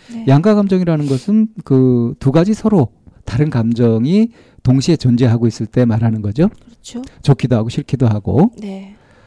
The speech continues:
Speaker 2: 어, 그래서 그거는 이제 좀 분리된 그런 상태에서 마음이 뭔가 통합되지 않고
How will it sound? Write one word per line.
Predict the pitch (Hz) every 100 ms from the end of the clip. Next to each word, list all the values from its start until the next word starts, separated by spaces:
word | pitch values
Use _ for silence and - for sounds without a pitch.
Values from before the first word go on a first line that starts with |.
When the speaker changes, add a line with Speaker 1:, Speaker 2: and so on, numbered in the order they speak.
| - _ _ _
Speaker 2:
어, | 120 117 113 110 107 104 110
그래서 | - 151 147 165 - - - -
그거는 | 147 185 196
이제 | 151 156 143 - -
좀 | 147 135 123 - _ -
분리된 | 143 151 135 107 87 - _ _ _ -
그런 | - 135 135
상태에서 | 147 143 127 120 151
마음이 | 123 117 123 120 151 196 220 _ - -
뭔가 | 117 127
통합되지 | - 190 - 143 123 123
않고 | 104 104 - 151 208